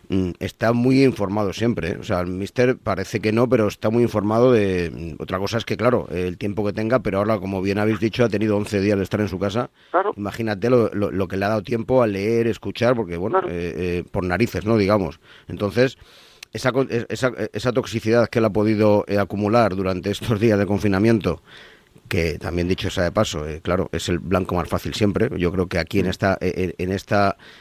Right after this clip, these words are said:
Speaker 1: etapa, eh, de resultados negativos o altibajos, con más bajos que altos del Real Madrid,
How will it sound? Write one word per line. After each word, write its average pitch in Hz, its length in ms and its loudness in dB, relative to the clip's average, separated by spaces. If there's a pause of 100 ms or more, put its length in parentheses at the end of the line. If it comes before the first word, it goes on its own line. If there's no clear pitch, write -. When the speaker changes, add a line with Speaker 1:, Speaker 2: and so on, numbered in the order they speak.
(120)
Speaker 1:
etapa, 104 720 2
eh, 101 200 0
de 101 100 0
resultados 101 460 0
negativos 98 680 0
o 101 60 4
altibajos, 95 600 0
con 87 160 -4
más 101 160 2
bajos 101 280 -2
que 107 120 -2
altos 90 420 0
del 92 160 0
Real 101 160 -2
Madrid, 101 320 2